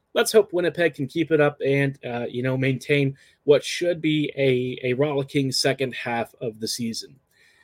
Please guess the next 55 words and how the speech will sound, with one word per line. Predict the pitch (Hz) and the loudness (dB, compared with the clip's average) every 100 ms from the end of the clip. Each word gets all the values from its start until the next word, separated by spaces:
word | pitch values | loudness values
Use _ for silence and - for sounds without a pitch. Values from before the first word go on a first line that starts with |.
| _ 170 | _ 0
Now, | 170 165 - | 2 2 2
I | 160 | 8
did | 208 202 | 8 8
mention | 196 196 190 180 175 - | 0 0 0 0 -6 -2
Kyle | 165 147 | 2 2
Connor | 135 160 151 143 | 2 -2 0 0
a | |
little | 135 139 | 2 2
bit, | 139 139 151 | 2 0 -2
and | 143 | -2
I | |
wanted | 139 170 165 | -2 -2 0
to | 151 | 2
talk | 143 147 143 | 2 -2 -2
about | 127 | -2
an | 120 139 | -4 -6
interesting | 202 202 - 151 | -8 -10 -4 -4
development | 127 131 160 160 143 | 2 2 2 0 -2
that | 139 | -2
we're | 135 123 | -2 -6
seeing | - 135 127 - _ _ | -2 -2 -2 -8 _ _
with | - 123 | 0 2
some | - 139 | 2 0
of | 117 | 0
the, | 120 117 127 - | 0 0 -4 -2
the, | 120 - | -2 0
the | 127 | -4
lineups | 139 160 160 143 - | -2 0 0 -2 -6
and | - 110 | -8 -8
practices | - 190 - 143 139 123 | -4 -4 -4 -6 -6 -4
recently. | 131 123 135 135 127 - _ _ _ | -4 -4 -6 -6 -6 -10 _ _ _
Kyle | - 277 269 | -2 0 0
Connor | 285 277 | 0 0
might | 247 247 | -2 -4
be | 240 | 0
back, | 262 - - _ - | 2 2 -6 _ -20
<laughs> | 139 | -4
uh, | 165 156 _ - - - | -2 -2 _ -20 -14 2
as | 147 143 160 147 | 4 6 4 2
soon | 233 247 | 0 -4
as | 233 - 294 | 0 2 2
tomorrow, | - 202 - 165 101 | 0 -4 -2 -2 -2
which | 110 120 - | -2 -4 0
I | 151 | 0
can't | 151 185 165 113 | 2 -2 -4 0
say | 151 139 | 0 0
I | 143 175 | 0 0
was | 156 135 | 0 -2
expecting | - 147 139 123 | -4 -4 -4 -4
at | 117 | 0
all. | 127 | 2
I | 139 | 2
know | 143 | 2
that | 139 135 | 0 -2
he | - 151 | -4 -4